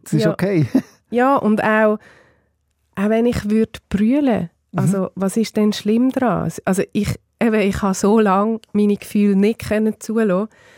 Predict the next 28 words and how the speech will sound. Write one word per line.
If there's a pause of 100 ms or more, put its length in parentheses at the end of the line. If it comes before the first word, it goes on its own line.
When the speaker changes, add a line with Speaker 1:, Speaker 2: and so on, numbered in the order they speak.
(560)
Speaker 2:
dass
wenn
ich
jetzt,
ähm, (760)
muss
brüllen
oder
in
so
einer
Situation, (120)
ich
feiere
es
ja
voll
ab. (100)
Ich
finde
das
irgendwie
mega
schön. (180)
Also
weisst, (160)
auch
wenn's